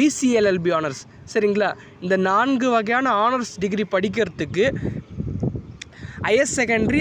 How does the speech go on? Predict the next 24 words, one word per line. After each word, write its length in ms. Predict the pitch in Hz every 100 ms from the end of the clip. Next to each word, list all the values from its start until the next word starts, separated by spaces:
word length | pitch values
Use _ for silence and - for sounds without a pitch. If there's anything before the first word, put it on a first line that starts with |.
| 214
அல்லது 220 | 208 196 190
சி 120 | - 277 -
பி 80 | 247 196
எஸ் 160 | 156 285
இ, 20 | - - - 185
ஐ 40 | 269 285
எஸ் 120 | 247 -
சி 120 | 254 320 - - -
த்ரீ 120 | 277
இயர்ஸ் 180 | 277 - 170
டிப்ளமோ, 400 | 196 208 190 160 131
ஒருவேளை 420 | 175 208 208 220 277 302 - - 240
டென்த்து 340 | 262 285 311 254
முடிச்சுட்டு 380 | 254 240 220 311 - 285
த்ரீ 120 | 269
இயர்ஸ் 200 | 262 254 -
டிப்ளமோ 480 | 208 196 220 214 240 262
அல்லது 220 | 240 185 -
த்ரீ, 160 | 190 233 190
த்ரீ 120 | 226 240
இயர்ஸ் 180 | 254 247 - - - -
பாலிடெக்னிக் 680 | 233 269 262 - 233 208 190
படிச்சு 300 | 208 220 247 208
முடிச்சிருந்தீங்கன்னா, 720 | 208 - 220 202 175 156